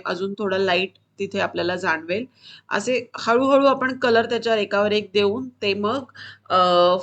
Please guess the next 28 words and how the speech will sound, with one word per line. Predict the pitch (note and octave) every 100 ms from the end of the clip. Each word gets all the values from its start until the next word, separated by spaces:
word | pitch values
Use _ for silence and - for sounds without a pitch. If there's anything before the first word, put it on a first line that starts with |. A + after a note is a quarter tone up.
| A#3+
फडक्याने | A3 G3+ B3 C4 A#3+
आपल्याला | F#3 F#3 F#3
ते | F#3+
ब्लेंड | A3+ G#3 G3+ G3
करायचे | G3+ F3+ D#3+ D#3
आहेत, |
म्हणजे | E3+ F#3
एकात | G#3 G3 G3+ G#3
एक | G3+ G3
घालवायचे | F#3 E3+ D#3 C#3+ C3+
आहेत. | -
आता | - E3+
तुम्हाला | G3 G#3
दिसलं | G3+ G#3 G#3+ G#3
असेल | G#3+ G3+ G3+ - - -
वरचा | G3 G3 A3 G#3+ - _ -
ब्लॅक | E3+ F#3+ G3+ G3+ A3 -
कलर | A3 A3+
सुद्धा | A3+ A3
त्याच्यात | A3+ G#3+ A3 A3+
थोडासा | G#3+ G#3 G#3 G#3+
आला | G3+ G#3
होता, | G#3 A3
पण | B3 A#3+
फडक्याने | A3 F#3 G3 G#3
पुसल्यामुळे | G#3 G3 F#3+ F#3+ F#3+ F#3+
तो | A3
गेला. | A3 G3+ D#3